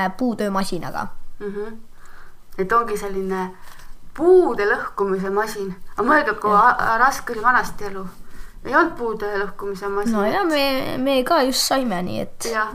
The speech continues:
Speaker 1: oli,
Speaker 2: vanasti
Speaker 1: oli.
Speaker 2: oli niimoodi, et tuli üks, üks mees, üks kirves ja läks, aga, ja tegelikult kirvega löömine on väga raske.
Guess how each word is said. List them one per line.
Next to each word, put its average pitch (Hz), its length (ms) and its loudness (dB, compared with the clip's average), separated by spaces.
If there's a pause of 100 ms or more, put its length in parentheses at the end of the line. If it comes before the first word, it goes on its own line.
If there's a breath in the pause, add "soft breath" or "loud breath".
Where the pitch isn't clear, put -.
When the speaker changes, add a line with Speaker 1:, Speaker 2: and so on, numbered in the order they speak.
Speaker 1:
oli, 214 80 -6
Speaker 2:
vanasti 233 380 -2
Speaker 1:
oli. 233 120 -2
Speaker 2:
oli 220 200 -2
niimoodi, 233 500 -4
et 196 140 -8 (120)
tuli 208 280 -6
üks, - 220 -12 (840 loud breath)
üks 214 360 -6 (140)
mees, 392 760 6
üks - 300 -6
kirves 302 1040 2
ja 202 340 0 (200)
läks, 202 520 0
aga, 196 300 -6
ja 196 320 -4
tegelikult 262 400 0
kirvega 208 460 0
löömine 196 360 -2
on 180 100 -2
väga 202 220 4
raske. 190 420 -6